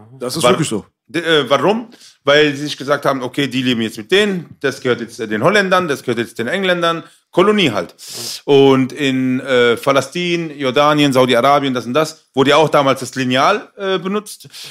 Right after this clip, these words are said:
Speaker 2: Und da wurden ganz viele Völker auch, äh, den anderen Völkern entrissen. Das bedeutet, ganz viele Kulturen, äh, leben zum Beispiel heute im Irak,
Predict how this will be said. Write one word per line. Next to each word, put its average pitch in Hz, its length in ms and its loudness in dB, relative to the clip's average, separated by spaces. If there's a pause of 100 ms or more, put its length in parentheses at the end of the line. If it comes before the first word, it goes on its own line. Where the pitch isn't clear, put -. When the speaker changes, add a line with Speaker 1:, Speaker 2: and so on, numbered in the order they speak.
Speaker 2:
Und 147 160 -2
da 143 160 2
wurden 175 480 -2
ganz 175 280 -2
viele 214 520 -4 (100)
Völker 185 600 0
auch, 165 180 0 (140)
äh, 156 100 -4
den 147 160 -6
anderen 160 280 -2
Völkern 160 300 0
entrissen. 156 460 -6
Das 110 140 -10
bedeutet, 123 340 -4
ganz 160 200 -4
viele 160 160 -6
Kulturen, 165 500 -4 (380)
äh, 139 200 4
leben 156 260 2
zum 131 80 -10
Beispiel 131 220 -6
heute 147 200 0
im 139 80 -8
Irak, 147 460 0